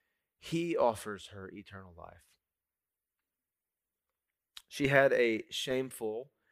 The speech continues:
and sinful past, and Jesus knew everything about it.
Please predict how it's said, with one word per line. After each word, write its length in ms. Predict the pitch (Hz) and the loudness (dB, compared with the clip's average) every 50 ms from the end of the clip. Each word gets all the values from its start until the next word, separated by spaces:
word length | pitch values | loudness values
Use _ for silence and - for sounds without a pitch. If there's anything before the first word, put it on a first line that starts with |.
| _ _ _ _ - - _ _ _ | _ _ _ _ -20 -20 _ _ _
and 140 | - 107 107 | -8 -6 -6
sinful 420 | - - 139 135 139 131 - 117 | 0 2 2 2 2 0 -2 -2
past, 680 | 101 - - 101 92 92 98 117 139 143 - - - _ _ _ _ _ _ _ _ _ _ _ _ _ _ | -2 -2 -8 -8 -2 0 2 2 0 0 -8 -12 -16 _ _ _ _ _ _ _ _ _ _ _ _ _ _
and 160 | - 113 117 | -6 -6 -6
Jesus 580 | 107 98 104 127 139 139 135 135 123 117 - - | -6 -8 -8 -6 -8 -6 -2 -2 -2 -2 -2 -8
knew 380 | 117 117 117 113 113 113 113 - | -12 -12 -12 -12 -10 -12 -10 -4
everything 540 | - 113 110 110 117 113 110 - 117 113 113 | -4 -4 -2 -2 -6 -10 -10 -12 -14 -12 -10
about 340 | 117 110 117 127 127 120 104 | -10 -4 -2 0 0 0 -2
it. 140 | 98 95 | -4 -8